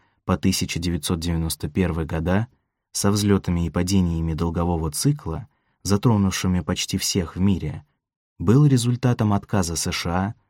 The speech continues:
от золотого стандарта, последовавшей за ним инфляции и необходимости жесткой денежно-кредитной политики,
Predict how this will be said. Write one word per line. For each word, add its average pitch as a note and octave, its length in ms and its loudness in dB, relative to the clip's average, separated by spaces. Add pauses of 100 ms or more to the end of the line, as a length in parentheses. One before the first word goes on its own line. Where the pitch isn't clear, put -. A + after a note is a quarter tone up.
(120)
от F#2+ 180 0
золотого F2+ 520 0
стандарта, - 760 -4 (680)
последовавшей F#2+ 760 0
за F2 180 0
ним F2 200 0
инфляции F#2+ 800 -2 (360)
и B2+ 100 4
необходимости A#2+ 920 4
жесткой G#2+ 560 0
денежно-кредитной F2 920 0
политики, - 720 -2